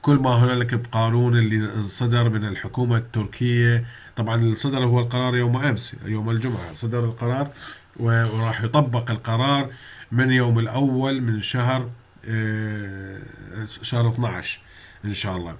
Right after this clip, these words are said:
من قانون، قانون الأول، يعني، أول قانون الأول راح يبدي هذا القرار يتم التنفيذ، يعني، مو هسه. يعني، أنت هسه من تغلق الملف مالتك عندك إشكالات، احتمال أكو بعد، آه، ما صار، يعني، يضبطون الأمور مالتهم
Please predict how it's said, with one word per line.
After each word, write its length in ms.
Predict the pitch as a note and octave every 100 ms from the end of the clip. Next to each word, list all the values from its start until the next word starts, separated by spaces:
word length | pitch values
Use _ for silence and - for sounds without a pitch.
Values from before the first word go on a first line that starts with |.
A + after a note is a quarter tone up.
| -
من 80 | G#2
قانون، 560 | G#2+ G#2 A2+ C3+ D3+ D3 - _ _ _ _ _ - -
قانون 300 | G#2+ A#2 B2
الأول، 460 | A2 G#2+ F#2 E2 D2+
يعني، 240 | F#2 G2 G2
أول 400 | C#3+ B2+ A2+ G#2+
قانون 440 | - A2+ A#2 C3
الأول 380 | A#2+ B2 C3+ D3
راح 200 | B2+ A2+
يبدي 360 | A2 A#2+ B2 A#2+
هذا 220 | A2 A#2
القرار 420 | A2+ A2+ A#2+ A2+
يتم 360 | G#2 G#2 B2+ A#2+
التنفيذ، 440 | A#2 G#2 F2+ F#2
يعني، 160 | F2+ F#2+
مو 160 | A#2+ C3
هسه. 380 | A#2 A#2 G2 E2+ - - - -
يعني، 140 | G#2 A2
أنت 140 | A2+
هسه 260 | C3+ C#3+ C#3+
من 160 | A#2+
تغلق 380 | A#2+ C3+ C3+ C3+
الملف 500 | C3 B2 B2+ B2+ A#2+
مالتك 460 | B2 B2 A#2+ A#2+ A#2
عندك 340 | A#2 A#2+ A#2
إشكالات، 520 | A2+ - A#2+ A#2+ A#2+
احتمال 600 | A#2+ - A#2 C3+ C#3+ C#3 B2 - - - -
أكو 220 | D3 D3
بعد، 360 | B2 G#2+ G2+ F2 G#2+
آه، 280 | G#2 F#2+ F2+ D#2+ F2+ F#2
ما 140 | C3+ C3+
صار، 240 | C3+ A#2+
يعني، 200 | A2 A2+
يضبطون 540 | A#2 A#2+ A2+ A#2+ D#3+
الأمور 500 | C3 A#2+ A2+ B2+ D3+
مالتهم 600 | C3 A#2+ C#3+ C#3 A#2 G2